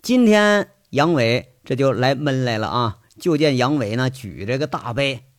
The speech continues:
，“来，兄弟们啊，长江后浪推前浪，一代更比一代强啊！”道上未来的好汉大哥就在你们中间呢，我敬大家一杯啊。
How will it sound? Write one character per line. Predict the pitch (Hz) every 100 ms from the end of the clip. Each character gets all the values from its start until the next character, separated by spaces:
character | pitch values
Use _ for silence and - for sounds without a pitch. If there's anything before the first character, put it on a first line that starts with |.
| -
，“来， | 147 262 262 - _ _ _ _
兄 | - 139 151
弟 |
们 | 147
啊， | 156 202 131 - _ _ _ _ _
长 | - 113 185 269 254
江 | 254 247
后 | 175 233 202
浪 | 214 165
推 | 135 233 233
前 | 135 147
浪， | 254 - _ _
一 | - 123 175
代 | 180 151
更 | 131 240 190
比 | 113 87
一 | 123 190
代 | 202
强 | 131 90
啊！” | 165 - _ _ _ _ _ _ _
道 | 240 226 190
上 | 196 190
未 | 196 202
来 | 170 185
的 | 190
好 | 127 117
汉 | 202 208
大 | 208
哥 | 180 220 220 -
就 | - 294 247
在 | 220
你 | 165
们 | 165 190
中 | 214
间 | 202
呢， | 196 - _ _
我 | - 139 185 190 - _
敬 | - 226
大 | 202 202
家 | 208
一 | 208
杯 | 220 226
啊。 | 247 277 -